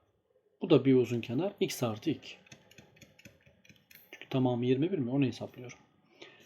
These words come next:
İkisini hesapladım. Şu arayla şurası kaldı. Şimdi şöyle yapayım. Şu arayı ilk önce hesaplayayım. Çünkü aynısından bir tane de burada var. Şöyle düşün. Bir uzun kenardan iki tane kus-, kısa kenar çıkarıyorsun.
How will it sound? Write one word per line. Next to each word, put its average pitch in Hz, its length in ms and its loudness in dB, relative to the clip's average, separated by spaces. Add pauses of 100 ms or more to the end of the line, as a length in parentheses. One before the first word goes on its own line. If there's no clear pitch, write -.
(160)
İkisini 202 280 6
hesapladım. 180 580 10
Şu - 320 12
arayla 214 680 12 (400)
şurası - 500 8
kaldı. 104 360 -10 (300)
Şimdi 196 200 4
şöyle 226 240 12
yapayım. 151 340 6
Şu - 320 -6
arayı 147 240 6
ilk 127 160 0
önce 113 160 -2
hesaplayayım. 120 520 -10 (380)
Çünkü 143 200 4
aynısından 131 380 4
bir 123 60 -6
tane 127 180 -4
de 131 60 -2
burada 113 160 -4
var. 101 200 -12 (320)
Şöyle 196 220 12
düşün. 180 240 8
Bir 208 80 8
uzun 240 300 12
kenardan 190 640 12
iki 226 240 4
tane 220 200 12
kus-, 226 440 0
kısa 196 220 4
kenar 180 280 8
çıkarıyorsun. 120 560 2